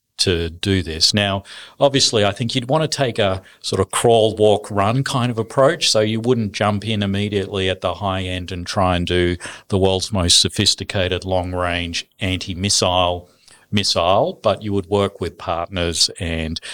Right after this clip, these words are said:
essentially, I think, initially build missiles, existing missiles under license. So instead of buying them from the U S or another country, we would build an existing missile under license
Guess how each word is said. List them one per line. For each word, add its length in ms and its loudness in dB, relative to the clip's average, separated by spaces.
essentially, 560 0
I 100 2
think, 400 -10
initially 760 -2
build 240 2
missiles, 600 4
existing 520 0
missiles 480 -2
under 260 -4
license. 580 -6
So 160 -2
instead 320 0
of 80 -2
buying 320 0
them 160 -4
from 440 -4
the 100 0
U 200 6
S 220 2
or 240 4
another 440 2
country, 520 -4
we 220 -4
would 280 -4
build 320 4
an 140 -4
existing 500 0
missile 560 2
under 240 0
license 680 -4